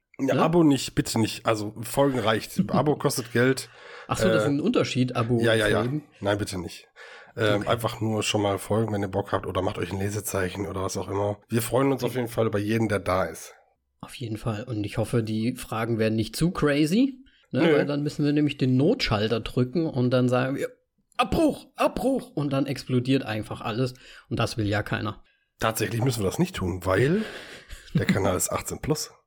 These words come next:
Speaker 2: Oh, okay.
Speaker 1: Oh.
Speaker 2: Sehr gut. Dann müssen wir nur schauen, dass wir das auch alles beantworten wollen. Aber wir sind ja offen. Wir
Speaker 1: Richtig.
Speaker 2: versuchen unser Bestes. Stellt uns jedwige Frage. Wir versuchen's.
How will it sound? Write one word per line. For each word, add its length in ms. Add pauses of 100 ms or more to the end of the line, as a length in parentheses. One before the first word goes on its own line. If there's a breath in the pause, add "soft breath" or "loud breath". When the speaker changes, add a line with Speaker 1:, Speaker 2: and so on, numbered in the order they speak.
(220)
Speaker 2:
Oh, 320 (140)
okay. 360
Speaker 1:
Oh. 220 (460)
Speaker 2:
Sehr 180
gut. 300 (360 soft breath)
Dann 120
müssen 140
wir 80
nur 140
schauen, 220
dass 160
wir 80
das 140
auch 100
alles 240
beantworten 500
wollen. 220
Aber 300
wir 100
sind 160
ja 120
offen. 380 (340)
Wir 120
Speaker 1:
Richtig. 60
Speaker 2:
versuchen 540 (160)
unser 500
Bestes. 500 (460 loud breath)
Stellt 320
uns 280
jedwige 960
Frage. 560 (400 soft breath)
Wir 120
versuchen's. 600